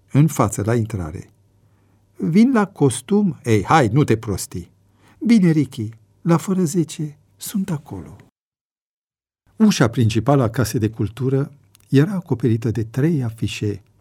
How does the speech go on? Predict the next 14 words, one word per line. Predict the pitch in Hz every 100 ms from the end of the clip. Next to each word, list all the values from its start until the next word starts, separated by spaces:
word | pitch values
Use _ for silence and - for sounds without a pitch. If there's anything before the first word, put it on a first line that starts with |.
| _ _ _ _ _ -
lipite | 127 120 113 165 170 123
în | 107
serie. | 95 - 98 82 90 80 - _ _ _ _ _ _ _ _ _ _ _ _ _ _ _ _
Designul | 135 135 123 196 202 151
încadra | 135 113 117 110 123
numele | 110 127 117 113
protagonistului | 113 110 110 113 107 123 - - 123
și | 117 -
un | 113 107
titlu | 113 185 - 131
pretențios: | 110 113 113 101 - 113 87 - - _ _ _ _ _ _ _ _ _ _ _
Swami | - - 123 98 143 170 160 165
Ramagupta | 139 127 117 110 135 - - 113
Goshi, | 110 107 95 - - - -